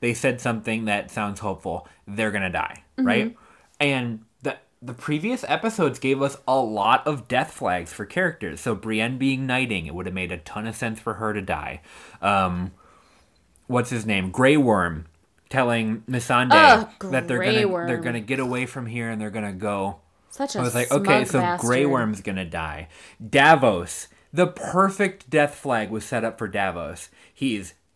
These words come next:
Speaker 1: giving soup to everybody, and then this little disfigured girl comes out,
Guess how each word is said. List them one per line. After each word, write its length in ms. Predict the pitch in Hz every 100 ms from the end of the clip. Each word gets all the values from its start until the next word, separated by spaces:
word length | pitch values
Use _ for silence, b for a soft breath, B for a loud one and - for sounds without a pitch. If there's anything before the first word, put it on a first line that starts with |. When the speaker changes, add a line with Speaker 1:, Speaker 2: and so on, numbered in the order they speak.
| -
Speaker 1:
giving 320 | 127 147 202
soup 320 | 214 226 220
to 160 | - 202
everybody, 680 | 147 147 139 139 135 135 135 B -
and 180 | 113 113
then 200 | 110 104
this 180 | 98 101
little 280 | 117 151
disfigured 720 | 165 185 185 - 180 165 185 165
girl 280 | 175 160
comes 380 | 160 147 135 117
out, 340 | 113 104 104